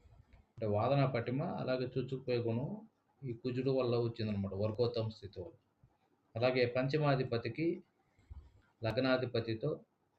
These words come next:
పదిలో సంబంధం వల్ల జాతకం మరింత బలపడింది. లగ్నాధిపతి కుజుడు, లగ్నాధిపతి అయినటువంటి గురువు, పంచమాధిపతి అయిన కుజుడు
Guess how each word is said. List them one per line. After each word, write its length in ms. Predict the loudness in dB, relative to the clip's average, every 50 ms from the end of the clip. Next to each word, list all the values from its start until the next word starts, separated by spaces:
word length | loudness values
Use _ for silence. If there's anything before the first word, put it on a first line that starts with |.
| _ _ -20 -20 _ _ 0
పదిలో 300 | 0 2 2 4 4 4 4 4 2
సంబంధం 360 | 0 0 2 2 2 2 2 0 0
వల్ల 180 | 0 0 -2 -2 -2 -4 -6 -6 -6 -4 0
జాతకం 420 | 0 0 0 0 -4 -6 -4 -4 -4 -4 -6 -12 _ _ _ _ _ _ _ 0
మరింత 320 | 2 2 2 2 2 0 2 2
బలపడింది. 460 | 2 2 2 0 0 -2 -4 -8 -12 _ _ _ _ _ _ _ _ _ _ _ _ _ _ _ _ _ _ _ _ _ _ _ _ _ _ _ _ _ _ _ _ _ _ _ _ _ -20 -18 -8 -4 0
లగ్నాధిపతి 680 | 2 2 2 4 4 4 2 2 0 0 0 2 0 0 0 0 0
కుజుడు, 320 | 0 0 0 0 0 0 0 -2 -6 -8 _ _ _ _ _ _ _ _ _ _ _ -8 -4
లగ్నాధిపతి 600 | -2 0 0 2 2 2 0 0 0 0 0 2 2
అయినటువంటి 420 | 2 2 0 0 0 0 0 0 2 2
గురువు, 220 | 2 2 2 0 0 0 0
పంచమాధిపతి 640 | 0 0 0 0 0 0 0 0 -2 -2 -2 -2 -2
అయిన 120 | -2 -2 -2 -2 -4 -6 -10 _ _ _ -6
కుజుడు 320 | -4 -2 -2 0 0